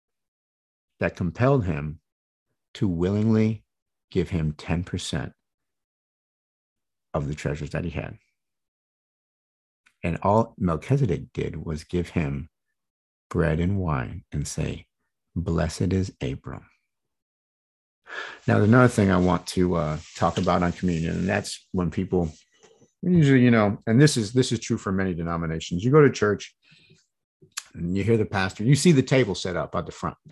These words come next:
usually covered with a white, uh, white tablecloth, right? You got all the bread and the wine. It's not wine usually. Catholics use wine. Some gener-, church, some denominations use wine.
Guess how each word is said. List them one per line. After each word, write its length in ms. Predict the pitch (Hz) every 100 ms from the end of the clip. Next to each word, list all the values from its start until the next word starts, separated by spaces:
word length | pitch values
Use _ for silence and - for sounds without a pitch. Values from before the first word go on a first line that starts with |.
| - - - - -
usually 260 | 147 120
covered 300 | 113 113 101
with 160 | 92 85
a 340 | 76 69 65
white, 320 | 78 87 85 - _ _ _ _ _ -
uh, 320 | 82 67 62 - - - - _ _ _
white 200 | - 87 - _ _ -
tablecloth, 600 | 90 76 - - - 101
right? 220 | 101 117 - - - - _ -
You 60 |
got 140 | 95 90
all 200 | 90 90
the 340 | 90 82 80
bread 300 | 82 95 92
and 120 | 87 87
the 40 |
wine. 420 | 85 85 85 90
It's 180 | 113 -
not 220 | 107 73
wine 340 | 73 71 71 73
usually. 320 | 73 76 80
Catholics 480 | 139 131 123 107 98
use 160 | 92
wine. 320 | 90 87 87
Some 200 | 87 107
gener-, 340 | 101 95 90 87
church, 340 | - 107 -
some 140 | 143 123
denominations 540 | 107 101 98 95 92
use 140 | 92
wine. 320 | 90 87 87